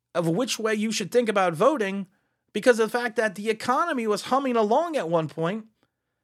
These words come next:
and still actually moving forward with the G D P during covid.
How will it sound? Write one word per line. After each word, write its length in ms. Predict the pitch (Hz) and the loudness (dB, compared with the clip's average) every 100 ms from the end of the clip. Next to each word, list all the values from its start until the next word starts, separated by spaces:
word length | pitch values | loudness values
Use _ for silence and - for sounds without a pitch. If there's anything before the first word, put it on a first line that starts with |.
| _ | _
and 160 | 196 185 | -6 -4
still 380 | - - 349 285 | -8 -2 0 2
actually 480 | 247 - 214 214 | 0 -4 -4 -2
moving 520 | 202 196 254 226 220 196 | 0 2 2 0 -2 -4
forward 440 | - 254 302 208 | -2 2 2 2
with 100 | 196 | -2
the 60 | 180 | -4
G 160 | 202 | -6
D 80 | 214 | -8
P 220 | 185 262 | -6 -6
during 480 | 196 131 233 302 226 | -4 4 4 4 -4
covid. 560 | - 320 349 160 143 | 0 0 2 0 -2